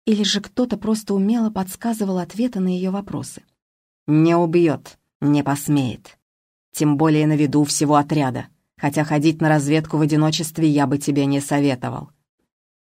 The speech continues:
А потом стало тихо. Так тихо, что можно было расслышать жужжание невесть откуда взявшейся мухи, испуганно мечущейся над столом.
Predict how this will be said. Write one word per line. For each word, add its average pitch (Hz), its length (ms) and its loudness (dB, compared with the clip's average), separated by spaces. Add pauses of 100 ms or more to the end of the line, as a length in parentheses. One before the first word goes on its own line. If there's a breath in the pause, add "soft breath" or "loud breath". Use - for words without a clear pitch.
(180)
А - 80 -6
потом 180 240 -4
стало 170 300 -6
тихо. 156 460 -10 (480)
Так - 200 -12
тихо, - 360 -6
что 156 180 -6
можно 165 300 -2
было 160 220 -2
расслышать 170 680 -6 (240 soft breath)
жужжание 165 640 -2
невесть 165 440 -2
откуда 185 360 -6
взявшейся 170 680 -8
мухи, 190 500 -4 (460)
испуганно 180 560 -6
мечущейся 156 800 -8
над 147 140 -6
столом. 143 500 -10